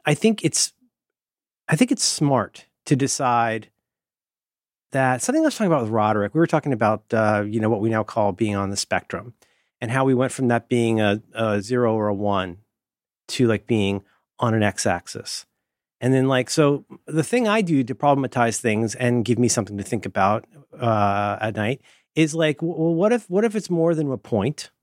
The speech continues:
What if it's more than an x-axis? What if it's a y-axis? What if it's a z-axis? What if we try to think about these things in different faceted ways? I think about lots of stuff in life like that because that's a little bit how I was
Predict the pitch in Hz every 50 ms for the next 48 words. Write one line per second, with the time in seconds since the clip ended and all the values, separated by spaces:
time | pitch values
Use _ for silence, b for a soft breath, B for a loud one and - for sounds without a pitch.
0 | _ _ _ _ _ _ _ _ _ _ _ 123 151 170 202 196 - 202 185 -
1 | - - - - - _ _ _ _ _ - 151 165 175 190 185 156 160 156 139
2 | 127 127 123 117 113 110 - - - 104 87 95 - - 120 120 - - - 156
3 | 165 175 170 190 165 - 165 131 113 104 98 92 95 95 98 - - 123 110 -
4 | - 151 160 175 147 156 - - 120 101 110 123 165 196 175 127 104 101 - -
5 | - 107 - - B B B B B B - 170 214 240 - 294 240 - 226 202
6 | 165 - - 160 - 131 120 - 131 120 117 113 - _ _ 131 147 135 - -
7 | - 135 120 113 123 117 101 - 127 - - 120 107 - - - 104 104 101 -
8 | - 117 104 95 85 - - 90 78 - - - - - _ _ _ _ _ _
9 | 135 139 - 240 254 240 240 208 170 151 135 131 147 - - 131 - - 131 -
10 | - 135 127 135 170 190 190 - - - - _ _ _ _ 120 117 113 110 -
11 | - - 120 147 - _ - 135 - - 147 139 123 - - 143 139 143 - -
12 | - - - _ _ _ _ _ _ _ _ 185 196 240 302 294 226 233 - 143
13 | 151 160 156 151 151 143 139 131 131 131 131 127 127 127 123 113 - - - -